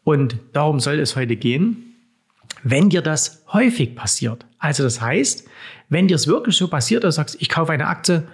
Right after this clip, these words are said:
und danach fällt die. Und dann kaufe ich wieder eine andere Aktie und danach fällt die.“ Und wir haben ganz oft Gespräche hier, ähm, mit Interessenten, mit Klienten, die sagen, „Ja, genau so ist es.“ Also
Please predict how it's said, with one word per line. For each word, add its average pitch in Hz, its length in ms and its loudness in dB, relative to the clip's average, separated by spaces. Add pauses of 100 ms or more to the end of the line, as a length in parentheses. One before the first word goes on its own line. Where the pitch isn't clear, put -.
(140)
und 135 120 2
danach 131 260 0
fällt 107 280 -4
die. 110 120 -4
Und 113 80 -14 (500)
dann 117 120 2
kaufe 143 200 4
ich 151 80 0
wieder 208 160 4
eine 147 220 -2
andere 135 240 -2
Aktie 160 320 -2 (180)
und 139 160 4
danach 135 300 0
fällt 120 320 -4
die.“ 127 160 -6 (560)
Und 160 320 4 (720)
wir 160 100 2
haben 165 120 2
ganz 226 260 0
oft - 200 -4
Gespräche 170 540 0
hier, 240 380 0 (480)
ähm, 147 420 2 (140)
mit 156 340 -2 (200)
Interessenten, 165 760 2
mit 135 140 -2
Klienten, 160 260 0
die 160 60 2
sagen, 147 180 -4
„Ja, 185 500 -2
genau 190 380 2
so 202 140 -2
ist 190 200 -2
es.“ 127 220 -4
Also 165 160 -4